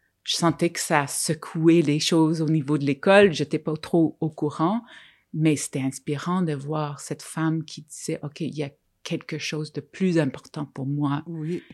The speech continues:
Speaker 1: que d'enseigner des classes techniques en ce
Speaker 2: Oui.
Speaker 1: moment. »
Speaker 2: Mais c'est ça, c'est, c'est une femme qui était en quête toute sa vie. Et
Speaker 1: Oui.
Speaker 2: c'est, il y a eu différentes phases, hein, Linda ? Il y a eu différentes phases de quête, de, de, de recherche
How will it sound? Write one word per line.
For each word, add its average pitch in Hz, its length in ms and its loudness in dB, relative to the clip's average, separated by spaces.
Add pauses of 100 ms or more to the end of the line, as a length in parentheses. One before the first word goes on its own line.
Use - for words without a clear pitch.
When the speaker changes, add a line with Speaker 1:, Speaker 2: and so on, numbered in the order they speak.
(100)
Speaker 1:
que - 80 -6
d'enseigner 139 800 -2 (140)
des - 80 -10
classes - 260 -8
techniques - 460 0
en - 80 -6
ce 165 80 -10
Speaker 2:
Oui. 160 220 -4
Speaker 1:
moment. » - 80 -10 (360)
Speaker 2:
Mais 175 220 2
c'est 190 200 0
ça, 196 320 0
c'est, 170 220 -6
c'est - 320 -10
une 160 140 -2
femme 170 300 0
qui 165 80 -4
était 151 260 -2
en 135 160 0
quête 147 400 -4
toute 120 160 -8
sa 123 220 -4
vie. 147 320 -4 (360)
Et 147 120 2
Speaker 1:
Oui. - 20 2
Speaker 2:
c'est, 147 140 0
il 156 100 -6
y 139 60 4
a 135 40 6
eu 135 120 2
différentes 131 580 -4
phases, 151 480 0
hein, 165 240 0
Linda ? 165 480 0 (300)
Il 135 80 2
y - 20 4
a 139 60 4
eu - 20 0
différentes 135 560 -2
phases 151 380 2
de 131 100 -2
quête, 160 640 2
de, 117 280 -4 (400)
de, 139 300 4 (220)
de 139 140 4
recherche 147 720 0